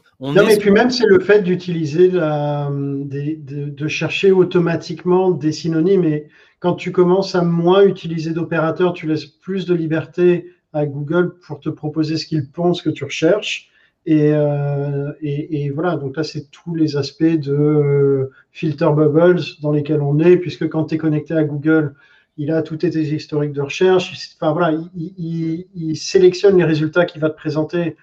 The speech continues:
Speaker 2: en fonction du profil qu'il a de toi et de ce qu'il pense que tu recherches. Donc, ça peut être intéressant ou pas, d'ailleurs. Et je crois que c'est, euh, c'est Yann Texé ou qui, qui disait ça, que, euh, typiquement, pour sourcer et essayer d'avoir,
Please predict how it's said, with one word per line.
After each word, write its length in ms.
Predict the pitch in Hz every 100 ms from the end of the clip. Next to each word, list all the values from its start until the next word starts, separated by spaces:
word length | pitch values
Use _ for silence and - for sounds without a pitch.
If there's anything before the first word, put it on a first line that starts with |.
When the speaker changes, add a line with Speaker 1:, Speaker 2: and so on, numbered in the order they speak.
| _ _ -
Speaker 2:
en 120 | 175
fonction 480 | - 175 - 185 180
du 200 | 147 147
profil 380 | - 156 165
qu'il 180 | 151 151
a 40 | 147
de 60 |
toi 220 | - 156 151
et 40 |
de 60 | -
ce 80 |
qu'il 140 | - 147
pense 180 | 143 -
que 80 |
tu 100 | 131 131
recherches. 280 | - 180
Donc, 120 | 170 156
ça 100 | 151
peut 80 | 160
être 180 | 151
intéressant 720 | 160 156 147 143 - 175 175 175
ou 220 | 175 147 - -
pas, 220 | 156 190
d'ailleurs. 380 | 156 160 185 185 - - -
Et 40 |
je 120 | 135
crois 260 | 156 - 180
que 80 | 185
c'est, 260 | - 160 165 151 151 - _ 151
euh, 100 | 147
c'est 200 | - 156
Yann 160 | 156 151
Texé 480 | 151 139 180 214
ou 580 | 190 156 147 147 143 147 -
qui, 280 | - 151
qui 180 | 151 151
disait 300 | 135 139 135
ça, 360 | 135 165 180 185
que, 320 | - 160 160 - - _ -
euh, 80 |
typiquement, 500 | 143 - 156 156 180
pour 180 | 175 160
sourcer 400 | - 156 - -
et 200 | 185 185 156
essayer 300 | - 165 156
d'avoir, 680 | 156 135 147 160 165 151